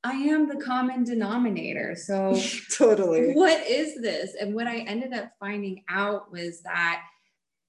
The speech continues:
Speaker 1: and, and this is why it's so valuable to have sometimes some outside sources to bring in that
Speaker 2: To
Speaker 1: wisdom and
Speaker 2: reflect
Speaker 1: knowledge.
Speaker 2: and
Speaker 1: And
Speaker 2: mirror. Mm-hmm.
Speaker 1: yeah, and I ended up finding out that because I had gone through so much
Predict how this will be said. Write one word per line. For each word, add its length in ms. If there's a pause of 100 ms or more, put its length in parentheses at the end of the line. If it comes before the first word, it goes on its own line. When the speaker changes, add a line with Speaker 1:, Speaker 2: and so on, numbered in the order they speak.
(220)
Speaker 1:
and, 100
and 200
this 180
is 140
why 140
it's 200
so 180
valuable 560
to 80
have 280
sometimes 520
some 120
outside 520
sources 760
to 40
bring 300
in 120
that 180
Speaker 2:
To 40
Speaker 1:
wisdom 340
and 100
Speaker 2:
reflect 160
Speaker 1:
knowledge. 260
Speaker 2:
and 160
Speaker 1:
And 80
Speaker 2:
mirror. 400 (260)
Mm-hmm. 200
Speaker 1:
yeah, 320
and 80
I 60
ended 200
up 180
finding 360
out 300
that 380
because 460
I 60
had 180
gone 340
through 380
so 320
much 160